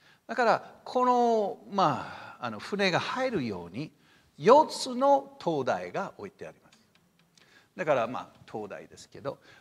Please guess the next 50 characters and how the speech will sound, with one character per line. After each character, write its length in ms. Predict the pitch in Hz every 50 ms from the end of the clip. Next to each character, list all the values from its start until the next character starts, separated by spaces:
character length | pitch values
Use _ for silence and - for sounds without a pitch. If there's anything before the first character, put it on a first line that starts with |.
| _ _ -
だ 100 | - 165
か 120 | - 165
ら、 100 | 131 113 - - - -
灯 240 | - 208 214 208
台 220 | 190 190 180 175 190
が 120 | 220 196
一 240 | 151 - - - 190
つ、 140 | - - 135 -
例 220 | - 151 147 - 139
え 40 | 123
ば 100 | 117 113
一 160 | 113 - -
番 200 | 127 127 127 - - -
後 240 | 147 - - - 165
ろ 120 | 156 139
一 280 | - - - 110 95 -
つ、 160 | - - - - _ _ _ _ _ _ _ _ _ -
真 140 | 120 135 143
ん 80 | 160
中 240 | 175 170 175 160 131
一 280 | - - - - 95 - -
つ、 140 | - - - _ _ _ _ _ _ _
こ 120 | - - 202
こ 120 | - 190
も 100 | 180 175
う 40 | 151
一 220 | - - - 110
つ。 140 | - - - - - - _ _
で、 120 | - 269 262
こ-、 180 | 269 - 247
ち 120 | - - 277
ょ 240 | 254 247 247 247 247
う 20 |
ど 120 | 240 233
そ 120 | 208 - 196
の 80 | 170
港 360 | 165 175 175 196 214 214 202 175
入 180 | 156 180 185
る 100 | 180 180
と 100 | - 196
こ 120 | 175 214 214
ろ 60 | 190
も 140 | 143 135 135
う 40 |
一 200 | 127 - - 120
つ 160 | 107 - - 90
あ 140 | 80 90
る 60 | - -
ん 20 |
で 60 | _